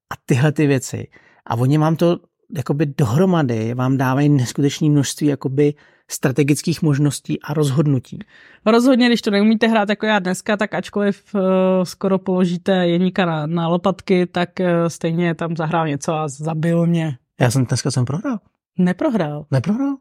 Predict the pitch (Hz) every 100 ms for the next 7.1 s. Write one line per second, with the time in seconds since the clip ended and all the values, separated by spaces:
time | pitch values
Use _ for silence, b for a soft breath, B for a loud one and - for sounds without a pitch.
0 | - 214 247 415 349 262 208 196 135 151
1 | 220 240 226 175 202 180 240 262 302 339
2 | 440 381 311 247 247 262 269 285 302 277
3 | 370 349 285 - 240 269 294 311 277 285
4 | 285 226 240 226 220 277 285 302 262 233
5 | 160 214 220 254 277 311 - 277 254 254
6 | 247 269 262 254 254 - 240 - 247 247